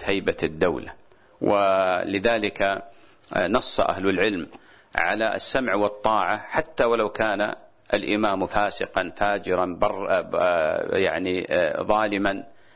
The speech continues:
في الط-، آه، العقيدة الطحاوية المتفق عليها بين الأئمة الأربعة، بين أصحاب المذاهب، قال: "ونرى الحج والجهاد ماضيان خلف أئمة المسلمين برهم وفاجرهم"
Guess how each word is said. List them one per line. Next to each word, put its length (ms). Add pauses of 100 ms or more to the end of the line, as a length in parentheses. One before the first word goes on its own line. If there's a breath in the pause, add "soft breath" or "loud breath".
(240 soft breath)
في 100
الط-، 180
آه، 240
العقيدة 480
الطحاوية 580
المتفق 540
عليها 320
بين 400 (520 loud breath)
الأئمة 440
الأربعة، 600
بين 280
أصحاب 420
المذاهب، 540 (100)
قال: 160
"ونرى 340
الحج 460
والجهاد 600 (120)
ماضيان 880 (360 loud breath)
خلف 400
أئمة 520
المسلمين 720
برهم 600 (100)
وفاجرهم" 720